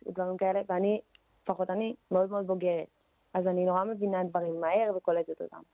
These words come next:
אבל לא ידעתי איך להכיל גוד-, בגוד-,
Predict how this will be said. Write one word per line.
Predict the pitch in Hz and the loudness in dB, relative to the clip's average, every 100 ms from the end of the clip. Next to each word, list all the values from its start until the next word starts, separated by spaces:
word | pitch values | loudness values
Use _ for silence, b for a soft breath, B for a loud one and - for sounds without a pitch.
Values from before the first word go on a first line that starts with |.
| b b b b _ 175 | b b b b _ 0
אבל | 185 | 4
לא | 196 | 4
ידעתי | 226 226 - 226 - - | 4 0 -10 -14 -12 -10
איך | 208 | -6
להכיל | 214 190 - 196 190 - _ _ _ | -2 -2 -2 -4 -4 -8 _ _ _
גוד-, | 185 185 185 - | 0 2 0 -4
בגוד-, | 170 175 175 185 | -2 0 2 2